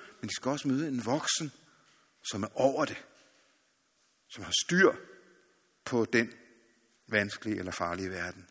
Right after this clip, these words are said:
vi lever i. Så har jeg lyst til at sige ganske lidt til fædre,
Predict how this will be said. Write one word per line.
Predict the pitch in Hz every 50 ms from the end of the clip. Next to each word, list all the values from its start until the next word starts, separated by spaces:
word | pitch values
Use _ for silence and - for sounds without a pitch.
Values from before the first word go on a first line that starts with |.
| -
vi | - 90
lever | 85 - - -
i. | - - - - _ _ _ - _ _ _ _ _ - - - - - - _ _ _ - - - _ _ - - - _ _ _ _ _ _ _ _ - - - - - -
Så | - 196
har | 202 208
jeg | 220
lyst | 233 226 -
til | 233
at | 220 190 -
sige | - 214 220 233 214
ganske | - - 180 196 190 - 202
lidt | 185 185 202 190 - -
til | 196 175 - -
fædre, | - 127 131 147 165 185 196 170